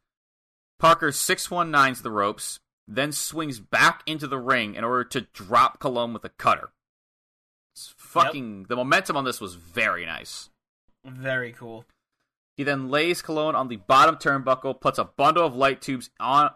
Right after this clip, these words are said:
Speaker 1: uh, like, in his chest, like, leaning up on his face, goes to the top rope on the opposite corner of the ring, and hits a motherfucking coast to fucking coast into the light tubes and Cologne.
Speaker 2: The most deadly version of a coast to coast I have ever seen.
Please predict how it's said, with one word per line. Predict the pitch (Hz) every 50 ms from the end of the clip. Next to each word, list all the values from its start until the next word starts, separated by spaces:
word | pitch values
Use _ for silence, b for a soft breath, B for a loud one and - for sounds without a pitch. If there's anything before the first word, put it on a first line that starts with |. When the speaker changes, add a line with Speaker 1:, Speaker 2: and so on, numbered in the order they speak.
| _ -
Speaker 1:
uh, | 107 104
like, | 104 104 - -
in | 131 143 151
his | 165 151 131 135
chest, | - - - 131 127 -
like, | - 120 104
leaning | 107 110 120 127 131 120
up | 127 127 -
on | 123 123
his | 117 107 -
face, | - - 120 117 127 131 - - - _ _ -
goes | - 139 139 135 123 -
to | - 123
the | 107
top | - - 165 165 180 165 147 -
rope | 151 156 156 156 151 - - b b b b b b b -
on | 127 120
the | 113 117 - - 147
opposite | 170 202 - - - - 180 -
corner | - 170 170 156 156 151
of | 135
the | 143 135
ring, | 123 135 135 131 131 131 131 131 _ _ _ _ _ - -
and | 120 135
hits | 139 -
a | 127 107
motherfucking | 101 104 110 120 139 160 185 196 208 - - - 175 175 170 - 180 175 156 _ _
coast | - - 160 165 185 185 - -
to | -
fucking | - - - - 165 165 165 - 165 151
coast | - - - 160 135 123 120 - - - -
into | 151 180 196 214
the | 190 190
light | 165 151 147 147 147 -
tubes | - - 156 147 147 143 143 143 139 - - - - - _ -
and | 131 127 131 127 -
Cologne. | 127 117 104 82 73 73 - _ _ _ _ _ _ _ B B B B B -
Speaker 2:
The | 175 160
most | 160 180 196 185 185 - _ 131
deadly | 170 165 175 170 165 185 180 175
version | 151 156 151 147 139 143 135
of | 131 127
a | 123
coast | - 131 127 123 -
to | 127
coast | 113 - 120 120 120 -
I | 131 120
have | 113 107
ever | 107 104 101 101 98 -
seen. | - 131 - 98